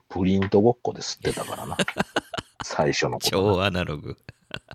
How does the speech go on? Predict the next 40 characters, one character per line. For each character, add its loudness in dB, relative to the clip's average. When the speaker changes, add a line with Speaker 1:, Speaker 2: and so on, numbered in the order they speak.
Speaker 1:
一 -4
枚 0
一 -6
枚。 -10
あ -2
の、 -2
立 0
て 2
る 2
や 6
つ -8
と -10
か -14
も -4
あ -4
っ -18
た -10
か -14
ら。 -20
Speaker 2:
立 -4
て -
る 2
や 0
つ -14
ね。 2
<laughs> -14
そ -10
う -6
そ -6
う、 -6
溝 2
切 -4
っ -12
て -4
る 0
や 0
つ 4
ね。 4
Speaker 1:
い 4
っ 2